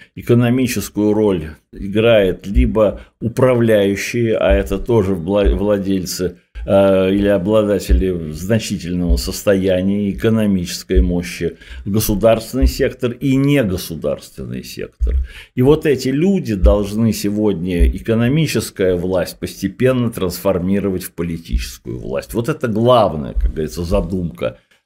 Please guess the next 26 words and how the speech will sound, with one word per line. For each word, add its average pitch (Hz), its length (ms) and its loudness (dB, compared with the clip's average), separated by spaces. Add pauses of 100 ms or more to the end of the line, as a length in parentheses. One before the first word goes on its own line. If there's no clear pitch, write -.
э, 90 300 0
Трампа, 147 600 0 (300)
э, 104 280 2
который 113 460 0
действительно 110 560 -2
хотел 120 560 0
бы 85 180 -4
здесь 90 540 -4
уже, 98 540 -4
что 95 160 -6
называется, 95 600 -2
установить 110 720 -2
вот 101 200 -4
эти 95 260 -4
экономические 101 840 -4
связи, 104 560 -2 (280)
но 117 140 4
мы 131 120 4
не 120 140 2
всегда 107 400 0
понимаем, 110 640 0
что - 160 -4
эти 98 180 -4
экономические 101 760 -2
связи 104 440 0
будут 90 420 -4